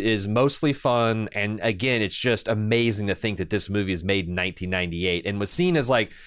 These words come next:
Speaker 2: you can see contemporary reviews where they're like, "This is so far-fetched.
Speaker 1: Mm-hmm.
Speaker 2: There's no fucking way. These capabilities are, like, science fiction," and if anything, underplayed.
Speaker 1: Y-,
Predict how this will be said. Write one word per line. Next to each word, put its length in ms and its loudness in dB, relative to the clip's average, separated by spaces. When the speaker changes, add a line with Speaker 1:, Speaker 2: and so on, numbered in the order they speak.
Speaker 2:
you 100 2
can 140 0
see 140 0
contemporary 580 4
reviews 360 4
where 80 4
they're 100 2
like, 180 2
"This 220 0
is 100 -4
so 180 2
far-fetched. 920 0
Speaker 1:
Mm-hmm. 140 -2
Speaker 2:
There's 200 0
no 220 4
fucking 440 0
way. 120 2
These 200 0
capabilities 880 0
are, 80 2
like, 220 0
science 420 0
fiction," 720 -4
and 160 0
if 100 -4
anything, 680 0
underplayed. 680 2
Speaker 1:
Y-, 40 -16